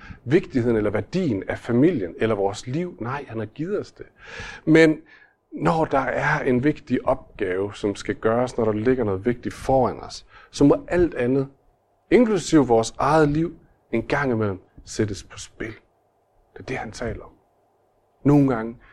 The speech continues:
så er det det, vi må lade ligge. Da anden verdenskrig var under opsejling, så forsøgte den engelske premierminister Chamberlain, øh, i lang tid at undgå konflikten, og sådan nedtone og sige, "Ej, nej, det er ikke så slemt."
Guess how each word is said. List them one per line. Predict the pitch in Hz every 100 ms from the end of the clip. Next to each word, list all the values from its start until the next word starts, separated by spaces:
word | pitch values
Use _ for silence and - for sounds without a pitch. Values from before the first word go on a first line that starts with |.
| _ _
så | -
er |
det | 107
det, | 131 117
vi |
må | 117 101
lade | 92
ligge. | 95 113 - _ _ _ _ - - _ _ - _ - - - - - -
Da | 131
anden | 160 202
verdenskrig | 165 160 - 143
var |
under | 120 110
opsejling, | 127 147 120 87 80 - -
så | - - 165 156 - - -
forsøgte | 156 - 196 156
den | 135 165
engelske | 185 143 - 110
premierminister | - 117 107 117 151 139 107 101 107
Chamberlain, | - - 156 156 92 80 85 - _ _ _ - - _ -
øh, | 123 110
i | 139
lang | 160 170
tid | - 131
at | 131
undgå | 143 165 123
konflikten, | 110 - 101 - 139 - - 82
og |
sådan | - 123
nedtone | 123 147 147 110 101
og |
sige, | 92 120
"Ej, | 120
nej, | 117
det | 92 98
er |
ikke | 98
så | -
slemt." | - 151 151 -